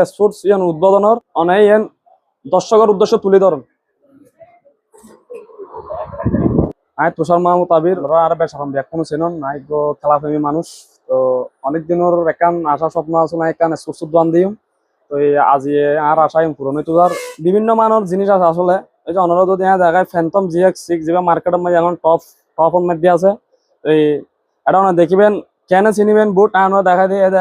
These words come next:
এটা অরিজিনাল স্লিপে কোথায় করা থাকবো, ই তো থাকবো, ই তো থাকবো, এটা কোথায় করা থাকবো। এবং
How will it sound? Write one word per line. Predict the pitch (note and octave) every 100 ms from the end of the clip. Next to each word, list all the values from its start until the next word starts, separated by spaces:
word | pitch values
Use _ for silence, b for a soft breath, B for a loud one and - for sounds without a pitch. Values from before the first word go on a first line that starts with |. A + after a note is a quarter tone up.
| F3+
এটা | F#3 F#3+ - _ _ -
অরিজিনাল | E3 D#3 F#3+ G3+ G3+ F#3 -
স্লিপে | G#3 G#3 G3 -
কোথায় | G#3 G#3
করা | G3+ F3+
থাকবো, | E3+ C#3+ B2+ _ _ _ _ -
ই | F#3
তো | G#3+
থাকবো, | A3 G#3+ G#3+
ই | G#3
তো | G#3
থাকবো, | G3+ G3+
এটা | G3+
কোথায় | G3 G3+
করা | G3+ G3
থাকবো। | G#3 G#3 A3 A#3+ _ _ F3
এবং | G#3+